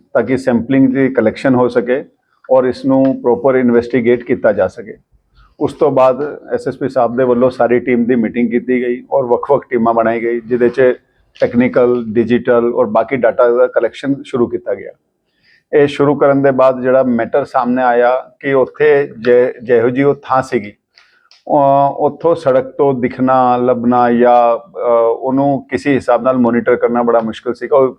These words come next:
ਇੱਕ ਤਰ੍ਹਾਂ ਦਾ ਆਪਾਂ ਕਹਿ ਸਕਦੇ ਕਿ ਨਹਿਰ ਦੇ ਕਿਨਾਰੇ ਜੰਗਲ ਦੇ ਵਿੱਚ ਕਿਤੇ ਸੀਗਾ ਇਹ ਸਪੋਟ।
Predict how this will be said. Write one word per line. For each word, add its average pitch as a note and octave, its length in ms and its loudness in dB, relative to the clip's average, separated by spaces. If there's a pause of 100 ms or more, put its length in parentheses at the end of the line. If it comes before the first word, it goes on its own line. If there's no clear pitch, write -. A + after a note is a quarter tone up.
(140)
ਇੱਕ B2 320 -2
ਤਰ੍ਹਾਂ B2 180 2
ਦਾ B2 80 4
ਆਪਾਂ A#2+ 180 0
ਕਹਿ A#2 200 0
ਸਕਦੇ A#2+ 300 -2
ਕਿ B2+ 100 -4
ਨਹਿਰ A2+ 260 0
ਦੇ A#2 100 -2
ਕਿਨਾਰੇ A2+ 360 0
ਜੰਗਲ A#2+ 400 0
ਦੇ B2 100 4
ਵਿੱਚ A2+ 220 -4 (100)
ਕਿਤੇ A2 280 -6
ਸੀਗਾ G#2+ 320 -4
ਇਹ A2 160 -4
ਸਪੋਟ। - 360 -8